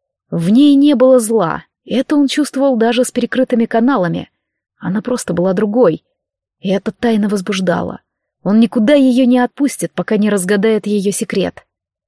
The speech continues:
Вейн повернулся на бок. Пришло время разбудить супругу поцелуем, и если она хорошо себя чувствует, то может и повторить ночное приключение.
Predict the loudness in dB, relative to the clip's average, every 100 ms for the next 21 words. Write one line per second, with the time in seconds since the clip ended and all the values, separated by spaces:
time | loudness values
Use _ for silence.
0 | _ _ _ _ -8 0 2 2 2 2
1 | 2 2 2 0 0 0 -2 -4 -12 _
2 | -8 -6 -2 0 2 2 0 0 0 0
3 | -2 -2 -2 -2 -4 0 2 2 2 0
4 | -6 _ -6 -2 -2 -2 -2 -2 -2 -4
5 | -4 -4 -2 -2 -2 -4 -2 0 0 -2
6 | _ _ -16 -8 -6 -4 -4 -6 -8 -20
7 | _ -18 -14 -8 -6 -4 -4 -6 -4 -2
8 | -2 -2 -4 -4 -2 -2 -2 -4 -10